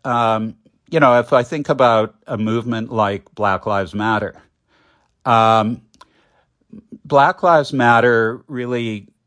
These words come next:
emerges or emerged out of a kind of intersection between identity and social, economic, and political inequality. And in a sense,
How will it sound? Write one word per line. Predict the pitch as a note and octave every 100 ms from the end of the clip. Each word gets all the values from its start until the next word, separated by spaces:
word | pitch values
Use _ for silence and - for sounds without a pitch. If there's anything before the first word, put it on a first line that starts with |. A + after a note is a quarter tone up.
| -
emerges | G#2+ A2 B2 C#3+ B2+ A#2 G#2 F2+
or | A2+ G2+
emerged | G2+ A#2 C3+ A#2+ G2 - _
out | C3+ A#2+
of | A#2 A2
a |
kind | - - B2 A2
of | G#2
intersection | A2+ G#2+ - A2 G#2+ - A2+
between | G2 - G#2
identity | G2 F#2 G#2+ G#2+ A2+ C3 D#3 - _ _ _ _ _ _ _ _ -
and | A#2 A2 A2 G2+ - _ _ _ _ _ _
social, | - - A2+ G#2 A#2+ G#2 G#2 G#2
economic, | A2 G#2 G2 G2 G2+ F#2+
and | F#2+ E2
political | G2+ G2 F#2 G2
inequality. | F2+ F#2+ - C3+ B2+ A2+ - - _ _ _ _ _ _ _ _ _ _ _
And | C#3 C3+ C#3 C3 B2+ - _
in | D3 C#3
a |
sense, | A2+ - A3 G3+ - -